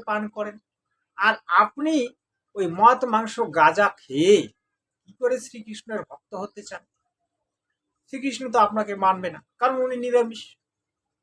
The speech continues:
শ্রীকৃষ্ণের ভক্ত হতে গেলেও সম্পূর্ণরূপে আপনাকে নিরামিষ হতে হবে। তা ভক্ত এবং অভক্তের মধ্যে পার্থক্যটা আপনারা বুঝলেন। যারা মাছ, মাংস, মৎস্যভোজী,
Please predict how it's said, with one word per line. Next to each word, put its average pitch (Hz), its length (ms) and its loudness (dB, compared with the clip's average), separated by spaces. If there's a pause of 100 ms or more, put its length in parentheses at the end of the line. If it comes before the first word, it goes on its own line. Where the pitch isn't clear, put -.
(600)
শ্রীকৃষ্ণের 165 540 -14
ভক্ত - 380 -18
হতে 107 360 -12
গেলেও 170 480 0 (260)
সম্পূর্ণরূপে 127 760 -14
আপনাকে 175 440 -10
নিরামিষ 117 500 -12
হতে - 160 -20
হবে। - 160 -20 (1600)
তা 170 120 -18 (320)
ভক্ত - 300 -4
এবং 285 300 4
অভক্তের 156 540 0
মধ্যে 247 220 -2
পার্থক্যটা 190 640 -6
আপনারা 208 240 -4
বুঝলেন। 139 460 -8
যারা 180 320 2
মাছ, 175 440 2
মাংস, 147 380 -8
মৎস্যভোজী, 147 840 -8